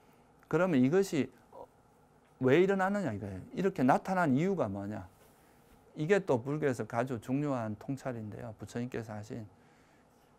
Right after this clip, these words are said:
이 세상에 있는 모든 것은 그냥 우연히 발생했느냐 아니면 창조주 하나님이 다 만든 거냐. 그게 아니다. 이런 이 세상에 있는 모든 거는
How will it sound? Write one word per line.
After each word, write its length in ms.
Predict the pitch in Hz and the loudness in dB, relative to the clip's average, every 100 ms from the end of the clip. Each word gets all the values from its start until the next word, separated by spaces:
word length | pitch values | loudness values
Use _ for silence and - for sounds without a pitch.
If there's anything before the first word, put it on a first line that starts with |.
| - | -4
이 100 | 170 | -2
세상에 400 | 185 185 202 175 | 0 2 4 4
있는 240 | 156 160 | 2 4
모든 420 | 117 139 180 190 | 4 4 4 0
것은 340 | 175 147 175 175 - _ - | -2 -2 -2 -4 -12 _ -6
그냥 300 | 196 165 120 | 0 2 4
우연히 340 | 135 160 220 | 6 6 6
발생했느냐 680 | 170 139 139 135 110 104 98 - | 6 4 4 0 0 -2 -6 -4
아니면 280 | 120 160 | -2 -2
창조주 460 | - - 202 202 175 | -2 -2 2 2 2
하나님이 480 | 143 220 180 123 107 | 2 2 4 2 0
다 140 | 104 | -4
만든 440 | 104 123 131 156 170 | -4 -2 -2 0 -2
거냐. 280 | 180 127 92 _ _ _ _ _ - | -2 -4 -6 _ _ _ _ _ -10
그게 220 | 127 160 | -2 4
아니다. 520 | 120 135 113 104 104 | 4 4 0 -2 -6
이런 380 | - 147 156 120 | -6 -6 -4 -4
이 80 | 143 | -4
세상에 280 | 160 165 170 | -6 -4 -2
있는 200 | 139 131 | 0 0
모든 320 | 117 147 160 | 0 -2 -4
거는 240 | 147 170 | -4 -6